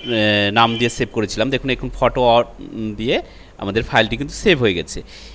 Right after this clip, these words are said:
এখানে আমরা ডাবল ক্লিক করেও আমরা কি-, কিন্তু এটাকে প্রিভিউ করে দেখতে পারি। এছাড়া এটাকে আমরা Photoshop-এ ওপেন করেও দেখতে পারি। Photoshop-এ ওপেন করার জন্য আমাদের Photoshop ডাবল ক্লিক করে ওপেন করে নিচ্ছি। এবার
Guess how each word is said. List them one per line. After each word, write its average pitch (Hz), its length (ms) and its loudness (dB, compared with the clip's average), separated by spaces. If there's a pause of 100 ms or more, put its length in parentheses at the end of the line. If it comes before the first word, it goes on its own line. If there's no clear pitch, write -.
(140)
এখানে 202 220 4
আমরা 202 180 4
ডাবল 147 340 8
ক্লিক 160 260 -2
করেও 202 220 6 (120)
আমরা 147 200 2
কি-, - 200 -10
কিন্তু 123 220 -4
এটাকে 120 280 0 (500)
প্রিভিউ 127 280 0
করে 127 180 2
দেখতে 117 280 0
পারি। 80 220 -6 (640)
এছাড়া 208 340 4
এটাকে 208 240 2
আমরা 185 160 4 (100)
Photoshop-এ 165 480 2
ওপেন 147 260 2
করেও 156 240 2
দেখতে 135 240 -2
পারি। 113 180 -2 (120)
Photoshop-এ 165 480 0
ওপেন 156 220 -4
করার 143 280 2
জন্য 139 180 -2
আমাদের 127 320 0 (160)
Photoshop 135 460 -2 (400)
ডাবল 110 320 0
ক্লিক 127 240 -8
করে 127 120 2
ওপেন 123 320 -2
করে 127 100 -2
নিচ্ছি। 123 280 -4 (760)
এবার 160 260 6